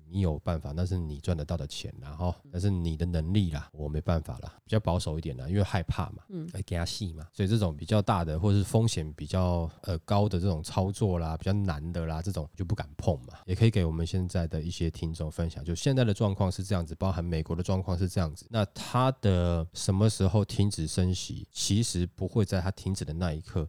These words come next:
Speaker 1: 对台湾的房市造成有任何太快复苏的状况，因为并没有做Q E，没有多的钱，就不要想说这个市场会突然被炒热到什么程度了，好不好？哦，好吧，好，来下一则。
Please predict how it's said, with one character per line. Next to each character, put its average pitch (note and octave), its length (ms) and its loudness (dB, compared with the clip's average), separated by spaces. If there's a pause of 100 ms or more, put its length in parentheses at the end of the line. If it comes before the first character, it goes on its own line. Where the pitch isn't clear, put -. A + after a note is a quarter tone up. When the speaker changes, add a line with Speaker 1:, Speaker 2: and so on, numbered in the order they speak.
Speaker 1:
对 F#2+ 140 4
台 - 240 -4
湾 E2+ 360 0
的 E2 100 -2
房 D#2 280 -4
市 F2 160 -4
造 E2+ 200 0
成 - 140 -6
有 D2+ 120 -2
任 F2 200 -2
何 D2+ 220 -6 (180)
太 - 200 -2
快 D#2 400 0
复 F2+ 260 2
苏 E2+ 220 -4
的 D2 100 -6
状 - 280 -2
况， D#2 260 -4 (120)
因 F#2+ 140 -2
为 F#2+ 140 4 (120)
并 A2+ 140 6
没 D#2+ 200 -2
有 D2 120 -2
做 F2 260 -2
Q D#2+ 360 -8
E， D#2 280 -8
没 A2 120 2
有 A2+ 140 8
多 G2 240 4
的 F2+ 120 2
钱， - 340 -6 (160)
就 G2 160 4
不 - 160 -4
要 F2 140 4
想 C#2+ 180 -4
说 D#2 460 -2
这 - 160 -4
个 F2 80 2
市 - 180 0
场 C#2+ 180 -8
会 E2+ 140 -4
突 - 160 -2
然 D#2 120 0
被 D#2+ 100 0
炒 - 280 -8
热 D#2 140 -2
到 C#2+ 80 -6
什 - 140 -10
么 - 80 -12
程 - 180 -12 (100)
度 - 200 -10
了， - 160 -16
好 D#2 80 -8
不 F2 60 2
好？ D#2 260 2
哦， F2+ 200 0 (140)
好 A2 80 -4
吧， B2+ 160 4 (160)
好， F2+ 80 -6
来 G2 120 2
下 A2+ 180 2
一 G#2 40 0
则。 D#2+ 180 -2